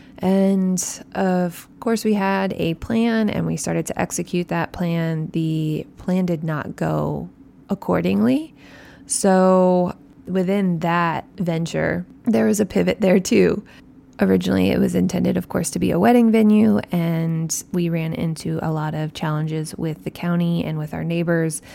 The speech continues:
and ended up having to pivot to become an Airbnb. So that's pivot number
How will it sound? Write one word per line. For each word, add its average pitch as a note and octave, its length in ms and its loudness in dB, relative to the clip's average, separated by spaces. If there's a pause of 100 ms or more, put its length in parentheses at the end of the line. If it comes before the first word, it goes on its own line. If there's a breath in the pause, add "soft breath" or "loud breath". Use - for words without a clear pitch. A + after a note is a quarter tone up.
(300 loud breath)
and F#3+ 100 4
ended G3 220 8
up G#3+ 100 4
having F#3+ 300 4
to F#3 120 0
pivot F#3+ 440 4
to F3 240 -2
become E3+ 500 -2 (140)
an D#3+ 340 -4 (120)
Airbnb. F3+ 680 0 (1000 loud breath)
So G#3 640 4
that's G#3 320 -2
pivot A3 480 -2
number G3 840 2